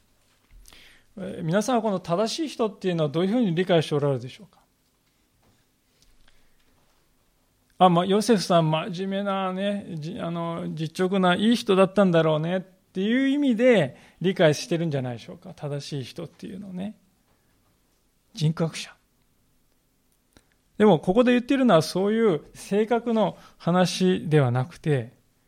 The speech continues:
行動のことをは-、指しているわけであります。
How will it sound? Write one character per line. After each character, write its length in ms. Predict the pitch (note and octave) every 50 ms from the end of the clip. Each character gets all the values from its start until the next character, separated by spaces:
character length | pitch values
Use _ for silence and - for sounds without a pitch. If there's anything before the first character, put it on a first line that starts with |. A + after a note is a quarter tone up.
| _ _ _ - - - - - - - _
行 480 | - - - - A#3 C4+ C#4+ C#4+ C#4
動 260 | B3 C#4 C4+ C4+ C#4+
の 140 | C#4 C#4 C#4
こ 140 | - A#3+ A#3
と 240 | - B3 A3 E3+ D3
を 40 | C3
は-、 180 | - - C#3+
指 260 | B2+ - - - C3+ B2
し 80 | -
て 80 | - D#3
い 60 | C3
る 80 | B2+ B2+
わ 80 | A#2
け 100 | A#2 -
で 80 | D#3+ F3
あ 40 | F2
り 80 | -
ま 140 | F3 E3+ -
す。 180 | - - -